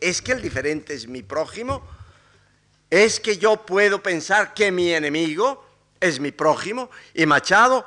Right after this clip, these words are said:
está escribiendo en guerra, en la guerra civil. Está España siendo devastada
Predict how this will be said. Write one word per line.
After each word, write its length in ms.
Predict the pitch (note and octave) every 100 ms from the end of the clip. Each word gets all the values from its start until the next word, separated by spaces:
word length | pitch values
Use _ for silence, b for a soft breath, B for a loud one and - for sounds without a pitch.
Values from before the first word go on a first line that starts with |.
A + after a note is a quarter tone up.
| B
está 320 | - - F3
escribiendo 880 | F#3+ - D#3+ D3+ A3+ A#3 G#3+ A3+ -
en 280 | - G#3 F#3
guerra, 580 | F3 A3 E3 C#3 A2+ - b b b
en 180 | D3 C#3+
la 140 | C#3+
guerra 360 | E3 G3 F#3+ F#3+
civil. 480 | F3 F#3+ F#3 A2+ - b b b b
Está 540 | D#3 C#3+ G#3 G#3 G3+ -
España 560 | D3+ - G3+ G#3 F#3
siendo 540 | - - G3+ F3+ D#3+ E3
devastada 920 | D3 B2+ A#2 - G3 F#3 G#2 E2